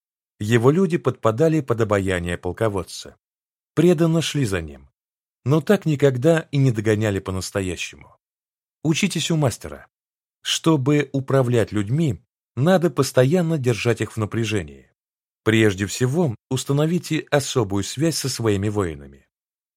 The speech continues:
Они должны уважать вас, восхищаться вами, даже немного побаиваться. Чтобы упрочить эту связь, не слишком сближайтесь с ними. Создавайте вокруг себя некоторое свободное пространство.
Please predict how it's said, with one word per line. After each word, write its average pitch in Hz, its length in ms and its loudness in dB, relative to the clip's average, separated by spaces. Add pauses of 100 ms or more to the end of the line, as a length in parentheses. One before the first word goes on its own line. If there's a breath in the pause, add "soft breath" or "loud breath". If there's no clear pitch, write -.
(100)
Они 170 280 4
должны 151 600 0
уважать 127 560 0
вас, - 320 -18 (260)
восхищаться 131 800 0
вами, 69 360 -14 (380)
даже 156 420 0
немного 104 360 -2
побаиваться. 90 800 -4 (440)
Чтобы 160 640 2
упрочить 131 760 0
эту 107 260 -2
связь, 147 460 -2 (240)
не 151 180 2
слишком 135 500 -2
сближайтесь 117 640 -2
с - 80 -10
ними. 78 320 -8 (400)
Создавайте 160 600 2
вокруг 139 340 0
себя 143 420 0 (260)
некоторое 160 580 0
свободное 98 580 0
пространство. 107 800 -4